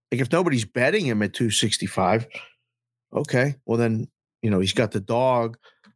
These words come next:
lower than everybody else too. You know, the dog is plus two forty, plus two thirty everywhere. He's only at two twenty-five. So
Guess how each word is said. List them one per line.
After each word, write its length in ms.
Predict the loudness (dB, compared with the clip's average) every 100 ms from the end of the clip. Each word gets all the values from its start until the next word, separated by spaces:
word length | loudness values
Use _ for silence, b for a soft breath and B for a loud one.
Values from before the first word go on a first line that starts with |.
| -14
lower 380 | -4 0 2 2
than 160 | 0 0
everybody 460 | 0 0 2 2
else 260 | 2 0 0
too. 320 | 2 0 -2 _ _ _ _ _ _ _ -4
You 60 | -2
know, 100 | -2
the 140 | -2
dog 300 | 0 2 0
is 100 | -2
plus 260 | -2 -2 0
two 160 | -2
forty, 400 | -2 0 0 0
plus 280 | 0 0 -2
two 160 | -2 -2
thirty 280 | 0 2 2
everywhere. 280 | 0 0
He's 180 | 2 2
only 200 | 2 2
at 80 | 0
two 140 | -2 -2
twenty-five. 540 | 0 -2 0 0 0 -6 _ _ _ _ _ _ _ _
So 420 | -4 0 0 -2